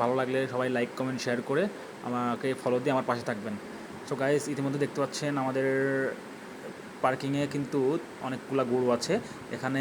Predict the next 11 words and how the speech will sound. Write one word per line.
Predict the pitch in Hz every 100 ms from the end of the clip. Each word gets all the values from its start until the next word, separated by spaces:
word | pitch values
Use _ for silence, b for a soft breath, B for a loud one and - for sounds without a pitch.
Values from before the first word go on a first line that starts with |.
| 135 123
প্রায় | 131 127 135 139 - - - -
সাত | 131 131
আটটা | - 127 120
গরু | 120 113
আছে, | - 175 240 B B - - - - - - - - - - - - - - - -
হয়তো | 131 131 127
দেখতে | 123 - 139
পাচ্ছেন, | - 160 147
আমি | 131 117
দেখাচ্ছি | 123 131 -
আপনাদেরকে। | 139 139 139 127